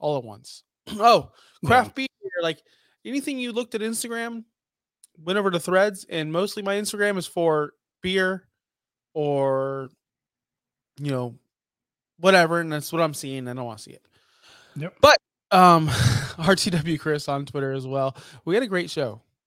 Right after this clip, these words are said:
Speaker 1: of Dynamite. I think Dynamite was good. Did you
Speaker 2: Yeah.
Speaker 1: think that was a good show?
Speaker 2: Yeah, it was, it was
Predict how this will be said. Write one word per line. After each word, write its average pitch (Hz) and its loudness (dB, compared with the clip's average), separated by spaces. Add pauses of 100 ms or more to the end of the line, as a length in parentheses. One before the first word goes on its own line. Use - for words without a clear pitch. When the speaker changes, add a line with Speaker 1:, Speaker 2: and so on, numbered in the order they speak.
(240)
Speaker 1:
of 135 -10
Dynamite. 117 -12 (520)
I 151 -10
think 185 -4
Dynamite 170 0
was 127 -14
good. 117 -12 (960)
Did 135 -12
you 156 -4
Speaker 2:
Yeah. 208 4
Speaker 1:
think 175 0
that 175 0 (220)
was 160 -12
a 156 -12
good 151 -8
show? 101 -16 (760)
Speaker 2:
Yeah, 247 0
it 190 0
was, 202 -4
it 190 -6
was 247 -8